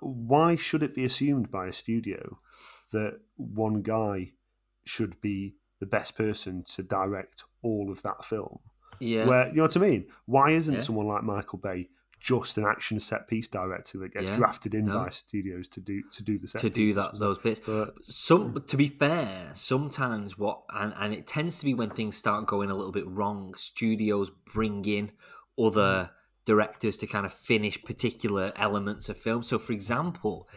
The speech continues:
Speaker 2: um, I think it was, like, Ho-, The Hobbit, maybe, like, the third Hobbit film, which is essentially, like, a huge battle.
Speaker 1: Mm.
Speaker 2: Peter Jackson just wasn't prepared for it. The studio put so much pressure on him to, like,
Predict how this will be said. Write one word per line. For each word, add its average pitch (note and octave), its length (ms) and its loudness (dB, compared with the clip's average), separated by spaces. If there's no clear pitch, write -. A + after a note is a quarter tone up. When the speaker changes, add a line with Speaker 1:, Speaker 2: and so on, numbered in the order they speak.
Speaker 2:
um, G#2 440 4
I G2+ 100 -4
think C3 260 -2
it - 100 -6
was, - 140 -6
like, A2 120 -8
Ho-, - 240 -10
The A2 120 -2
Hobbit, A2 640 0
maybe, G3+ 180 4
like, D3+ 100 4
the B2 80 2
third A2+ 420 6
Hobbit G2+ 320 0
film, F#2+ 180 -2
which G2 200 -6
is F#2 60 -6
essentially, F#2 320 -4
like, F2 180 -6
a F#2+ 40 -10
huge F2 560 -6
battle. - 480 -6
Speaker 1:
Mm. G#2+ 300 -4
Speaker 2:
Peter B2 280 2
Jackson G#2 420 0
just F#2+ 200 -4
wasn't G2 520 0
prepared F#2+ 480 -4
for G#2+ 300 0
it. G#2+ 100 -2
The G2 60 -8
studio G#2 440 2
put - 200 -6
so A#2 100 -2
much F2+ 180 -6
pressure A2 380 0
on F#2 100 -2
him F2 140 -6
to, - 140 -8
like, F2 220 -6